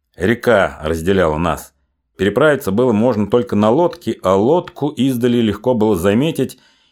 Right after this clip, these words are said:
и не пустить на берег людей. Пробовали посылать корейцев и китайцев, платили им за разведку большие деньги, но плохие это были разведчики.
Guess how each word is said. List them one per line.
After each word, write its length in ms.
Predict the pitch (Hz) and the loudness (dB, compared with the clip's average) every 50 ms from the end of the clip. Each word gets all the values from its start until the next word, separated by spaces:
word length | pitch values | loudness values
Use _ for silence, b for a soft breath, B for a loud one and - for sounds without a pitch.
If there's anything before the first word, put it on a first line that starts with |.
| b b | b b
и 100 | 120 143 | 0 0
не 140 | 165 165 156 | 2 0 0
пустить 480 | 160 - 135 107 - - 160 160 - | 0 -2 -2 -2 -2 -4 -6 -4 0
на 100 | 110 101 | 0 0
берег 320 | 98 98 110 107 107 - - | 2 2 2 0 0 0 0
людей. 540 | 101 104 92 85 82 76 69 69 71 - _ _ _ _ _ _ _ _ _ _ _ _ _ | 0 0 0 0 -2 -2 -4 -6 -12 -18 _ _ _ _ _ _ _ _ _ _ _ _ _
Пробовали 340 | - 156 202 190 190 180 180 | 0 2 2 4 4 4 2
посылать 460 | 170 170 156 - 156 160 165 160 165 | 2 0 0 2 2 2 2 2 0
корейцев 560 | - 143 135 139 165 185 170 180 - - - 151 | 0 0 2 2 2 2 0 -2 -4 -4 -4 -4
и 60 | 143 | -4
китайцев, 600 | - 147 - 131 110 95 90 85 - 92 - - | -4 -2 0 2 2 2 2 0 -2 -6 -6 -2
платили 480 | 98 107 107 - - 180 185 185 170 170 160 | -2 -2 -2 0 0 0 0 2 2 2 2
им 100 | 143 104 | 2 0
за 100 | 120 127 | 2 2
разведку 420 | 127 117 123 147 160 160 - 120 | 2 2 0 -2 -2 -2 -2 0
большие 360 | 113 117 113 - - 156 151 | 2 2 2 0 0 -2 -2
деньги, 380 | 127 107 113 110 101 95 85 98 | 0 2 2 2 2 0 0 0
но 340 | 95 107 127 160 165 151 - | 0 0 0 0 0 -2 -2
плохие 760 | - - 123 131 131 120 104 - - 143 147 143 123 104 92 | -2 -2 0 0 0 0 -2 -6 -10 -6 -4 -2 0 0 0
это 180 | 82 - 85 | 0 -2 -4
были 180 | 78 76 80 78 | -4 -2 -2 0
разведчики. 800 | 78 80 80 82 90 87 80 - - - - - 80 73 71 | 0 0 0 0 0 -2 -4 -6 -10 -16 -16 -14 -16 -16 -16